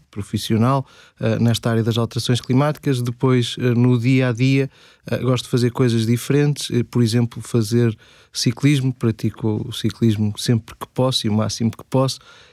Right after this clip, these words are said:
E, eh, inclusivamente na rua onde nós estamos a gravar, passo aqui muitas vezes e não, não sabia que estava aqui este estúdio. Eh, muitas vezes ao sábado passo aqui para fazer os meus treinos mais longos. Ah,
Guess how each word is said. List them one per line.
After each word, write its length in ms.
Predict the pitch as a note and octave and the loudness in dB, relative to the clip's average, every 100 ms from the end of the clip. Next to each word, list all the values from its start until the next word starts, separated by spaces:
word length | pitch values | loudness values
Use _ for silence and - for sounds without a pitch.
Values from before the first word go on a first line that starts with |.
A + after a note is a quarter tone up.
| _ | _
E, 240 | C3+ C3 B2+ | 0 2 2
eh, 120 | A#2+ | 2
inclusivamente 580 | A#2 B2 A#2+ B2 B2 B2+ | 2 2 4 4 2 2
na 100 | A#2+ | 2
rua 340 | A2+ B2+ A#2+ | 2 2 4
onde 80 | A#2 | 4
nós 200 | A2+ A2+ | 4 0
estamos 320 | - A#2 G#2+ | 0 0 2
a 60 | A2+ | 2
gravar, 320 | A#2 A#2 A#2+ | 2 0 -2
passo 320 | - A2+ - | -2 -4 -2
aqui 180 | - A2+ | -2 2
muitas 320 | C3 C3+ A#2 | 2 2 2
vezes 280 | G#2+ B2+ G#2+ | 2 2 2
e 100 | G#2+ | 0
não, 200 | G#2+ G#2+ | 0 0
não 160 | A2+ A#2 | 0 0
sabia 360 | - A#2+ B2+ | 0 2 2
que 60 | A2 | 0
estava 220 | B2 A#2 | 0 0
aqui 200 | A#2+ C3 | 0 0
este 240 | A#2+ - | 0 -2
estúdio. 360 | - D3 C#3+ C3+ - - - - - | -2 2 2 0 -4 -20 -20 -10 -2
Eh, 180 | B2 | 0
muitas 300 | B2+ B2 B2 | 2 2 2
vezes 240 | A2+ B2+ A#2 | 2 2 2
ao 80 | A2+ | 0
sábado 380 | B2+ A#2 A#2 | 0 0 -2
passo 320 | - A2+ - A#2+ | -2 -4 -2 -4
aqui 240 | - B2+ | 0 -2
para 240 | A#2 A2+ | 0 -2
fazer 240 | G#2+ A2 A2 | 0 0 0
os 100 | G2+ | 2
meus 240 | G#2+ G#2+ | 0 0
treinos 320 | - A#2 A2+ - | 0 0 0 0
mais 160 | A#2+ A#2+ | 0 2
longos. 320 | C#3+ D3+ - - - - - - | 2 0 -4 -16 -20 -20 -14 -4
Ah, 200 | C#3+ | -2